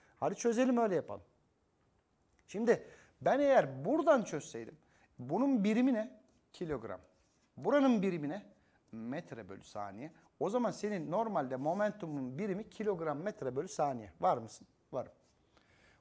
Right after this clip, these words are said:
Bu arada ben biliyorum ki eşitliğin bu tarafı buraya da eşitse. E, buradan çözseydim bunun birimi ne? Newton. Buranın birimi ne? Saniye.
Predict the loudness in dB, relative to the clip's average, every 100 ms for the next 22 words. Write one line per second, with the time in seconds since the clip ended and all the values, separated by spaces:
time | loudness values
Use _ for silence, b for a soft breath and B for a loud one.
0 | -12 -2 4 6 4 0 -16 b b 6
1 | 6 6 4 4 2 0 -4 -6 -2 0
2 | 2 2 2 2 8 8 8 4 0 -14
3 | -18 -14 -12 -2 2 6 6 6 0 -4
4 | -6 -6 -10 _ b b b -4 0 2
5 | 4 2 2 0 -4 -8 -10 -4 -2 -4
6 | -8 -16 _ _ -12 -2 2 4 2 0
7 | -2 -2 -6 -10 -18 -6 -2 -2 -4 -12